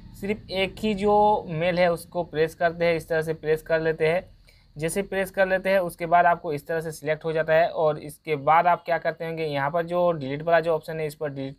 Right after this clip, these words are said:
वाले ऑप्शन पर क्लिक करके आप डिलीट करते होंगे। तो इसी तरह से अगर आप डिलीट करने जाते हैं तो बहुत सारे टाइम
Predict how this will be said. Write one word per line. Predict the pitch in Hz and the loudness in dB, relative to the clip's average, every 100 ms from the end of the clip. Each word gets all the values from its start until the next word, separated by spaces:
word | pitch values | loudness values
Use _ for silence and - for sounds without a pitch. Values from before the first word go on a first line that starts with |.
| 143 | -4
वाले | 143 | 0
ऑप्शन | 135 131 139 | 0 -2 -8
पर | 135 | -8
क्लिक | - 135 | -8 -12
करके | - 147 160 | -10 -4 -2
आप | 156 123 | -2 -4
डिलीट | 117 151 | -8 -10
करते | - 131 117 117 | -8 -8 -6 -10
होंगे। | 110 110 110 _ - - _ | -8 -8 -10 _ -20 -20 _
तो | 190 | -10
इसी | 185 180 214 | -6 -2 2
तरह | 220 208 | 2 2
से | 214 | 2
अगर | 202 202 | 2 4
आप | 196 190 175 | 6 4 0
डिलीट | 147 160 | -10 -8
करने | 165 160 170 | -6 -4 0
जाते | 151 156 | 0 0
हैं | 165 | -2
तो | 165 | -4
बहुत | 147 139 151 156 | -6 -2 -2 -4
सारे | - 165 156 156 160 | -6 0 2 2 -2
टाइम | 139 139 151 147 | -4 -4 -4 -6